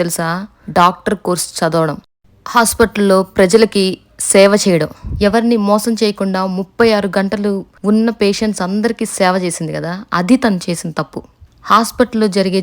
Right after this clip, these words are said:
చిన్న చిన్న అన్యాయాల్ని గొంతు విప్పి క్వశ్చన్ చేసింది కదా, అది తను చేసిన తప్పు. ఇలా తనే కాదు,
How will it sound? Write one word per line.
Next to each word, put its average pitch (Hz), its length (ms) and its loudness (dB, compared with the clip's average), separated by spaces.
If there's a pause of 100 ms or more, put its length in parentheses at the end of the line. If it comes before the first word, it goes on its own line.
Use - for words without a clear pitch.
చిన్న 214 160 -2 (100)
చిన్న 226 140 2 (140)
అన్యాయాల్ని 190 520 0 (100)
గొంతు 208 380 2
విప్పి 220 300 -2
క్వశ్చన్ 196 260 -2
చేసింది 165 320 -4
కదా, 160 160 -4 (280)
అది 180 180 2 (100)
తను 190 220 -4
చేసిన 165 260 -4 (140)
తప్పు. - 240 -12 (840)
ఇలా 233 160 4 (140)
తనే 240 200 6 (120)
కాదు, 180 200 0